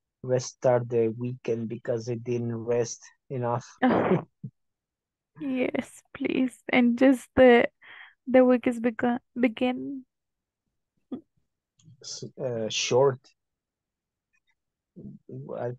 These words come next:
Speaker 1: I feel it's short, but I know I, I, I didn't think that it wasn't very hard in the, in the work today, but when I came home,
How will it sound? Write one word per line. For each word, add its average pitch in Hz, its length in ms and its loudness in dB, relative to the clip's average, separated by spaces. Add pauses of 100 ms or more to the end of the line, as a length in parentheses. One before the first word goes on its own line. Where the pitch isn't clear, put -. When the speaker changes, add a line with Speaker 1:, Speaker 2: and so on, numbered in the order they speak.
(140)
Speaker 1:
I 147 120 -6 (100)
feel 165 180 -10
it's 156 100 -14
short, 123 360 -10 (1400)
but 110 320 -4 (440)
I 120 180 -10
know 139 340 0
I, 131 100 2
I, 143 300 0
I 147 40 2
didn't 180 420 0
think 170 240 -4
that 120 280 2 (520)
it 123 200 -12
wasn't 120 720 -6 (100)
very 120 380 -6 (160)
hard 123 340 -2 (160)
in 123 240 -8
the, 107 300 -2 (140)
in 113 480 -10
the 113 100 -14
work 135 360 0
today, 151 380 0
but 113 360 0 (1000)
when 117 120 -4
I 113 160 -2
came 120 240 -4
home, 127 680 -2